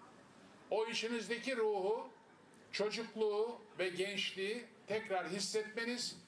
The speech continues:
hayata bağlanmanız ve hayatla birlikte, gençlerle birlikte tanımadığınız insanlarla çok güzel yeni dostluklar kurmanız ve hayatı inadına ve zevkle yaşamanız.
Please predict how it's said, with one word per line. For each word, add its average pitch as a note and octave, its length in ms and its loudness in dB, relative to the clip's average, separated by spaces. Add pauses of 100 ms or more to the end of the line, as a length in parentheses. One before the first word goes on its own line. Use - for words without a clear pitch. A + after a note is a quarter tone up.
(240)
hayata G3 480 0
bağlanmanız G#3+ 880 -2 (340)
ve F#3+ 80 4
hayatla G#3 680 0 (500)
birlikte, F#3 720 2 (340)
gençlerle G#3+ 720 0
birlikte E3+ 680 -2 (540)
tanımadığınız A#3+ 840 0
insanlarla F#3+ 960 -2
çok A3+ 340 -4
güzel G3 360 0 (160)
yeni F3+ 260 0
dostluklar F3+ 640 0
kurmanız F3+ 640 0 (520)
ve E3+ 240 0 (280)
hayatı F3 800 -2 (680)
inadına F#3 720 0 (140)
ve E3 120 2
zevkle G3 480 0
yaşamanız. B2+ 640 -4